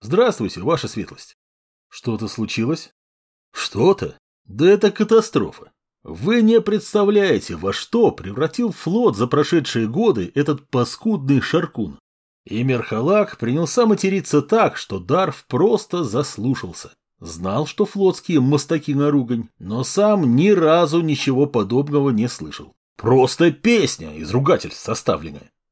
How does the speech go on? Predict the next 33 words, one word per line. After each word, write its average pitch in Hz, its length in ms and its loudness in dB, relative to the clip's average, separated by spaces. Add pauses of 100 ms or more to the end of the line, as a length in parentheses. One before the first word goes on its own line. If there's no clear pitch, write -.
Не 120 200 2
думал, 104 380 -2
что - 220 -10
у 95 40 -4
людей 120 360 2
бывает 117 360 0
столь - 380 2
изощрённая 107 840 0
и 113 200 -4
извращённая 123 680 0
фантазия. 110 540 -4 (480)
«Я 208 320 2
в - 120 -4
полном 247 360 2
шоке», - 500 -4 (120)
минут 113 320 -2
через 110 300 -2
пять 160 300 0
выдохся 107 580 -2
адмирал. 110 420 -4 (260)
«Это - 160 -18
просто 101 360 -6
кошмар 202 400 2
какой-то. 107 480 -4 (260)
Все 156 340 -4
толковые 143 560 4
офицеры 120 640 0
загнаны 156 680 2
под 151 200 0
шконку. - 640 -8
Кто - 240 -12
ещё 107 220 -6
оставался? - 640 2